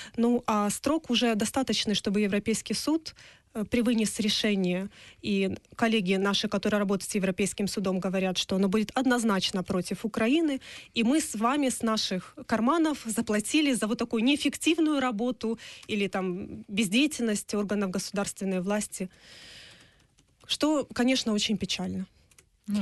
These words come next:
Speaker 2: и кроме материального момента, конечно, имиджевый для
Speaker 1: Ну,
Speaker 2: страны это тоже
Speaker 1: абсолютно.
Speaker 2: плохо.
Speaker 1: Вы знаете, мы занимаемся ещё защитой прав, э, граждан Украины, которые за политическими мотивами,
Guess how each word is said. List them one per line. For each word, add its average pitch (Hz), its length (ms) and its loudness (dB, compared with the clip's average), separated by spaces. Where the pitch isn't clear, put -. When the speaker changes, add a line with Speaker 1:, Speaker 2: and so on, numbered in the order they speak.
Speaker 2:
и - 40 -2
кроме 190 300 2
материального 190 640 2
момента, 180 420 0
конечно, 170 440 0
имиджевый 151 720 0
для 165 200 0
Speaker 1:
Ну, - 20 4
Speaker 2:
страны 165 260 0
это 156 100 -2
тоже 311 80 2
Speaker 1:
абсолютно. 214 360 2
Speaker 2:
плохо. 147 100 -4
Speaker 1:
Вы 226 80 2
знаете, 302 360 2
мы 262 320 0
занимаемся 240 800 0
ещё 202 600 -2
защитой 214 720 -2
прав, 220 280 -2
э, 196 220 -2
граждан 220 460 0
Украины, 208 580 0
которые 202 380 0
за 214 120 -2
политическими 220 680 0
мотивами, 190 640 0